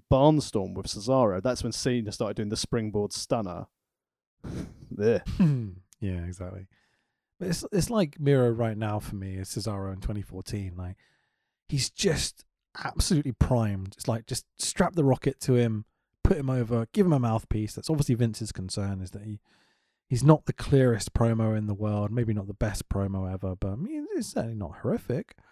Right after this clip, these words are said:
Speaker 2: But not, not like John Cena level main event promo. Like, I, I may not be a big Cena fan, as I've said, but his promo, great. Absolutely great. One of the
Speaker 1: When,
Speaker 2: very best.
Speaker 1: when they put Heyman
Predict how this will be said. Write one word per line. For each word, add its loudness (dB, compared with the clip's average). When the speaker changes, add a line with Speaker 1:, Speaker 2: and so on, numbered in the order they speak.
Speaker 2:
But 4
not, 0
not 6
like 6
John 4
Cena 4
level 4
main 2
event 6
promo. 0
Like, -2
I, -2
I -4
may 4
not 0
be 4
a 0
big 0
Cena 2
fan, 0
as -4
I've -6
said, 2
but -4
his -4
promo, 2
great. 4
Absolutely -4
great. -8
One 4
of 2
the 8
Speaker 1:
When, 8
Speaker 2:
very 4
best. -6
Speaker 1:
when 6
they 8
put 0
Heyman 0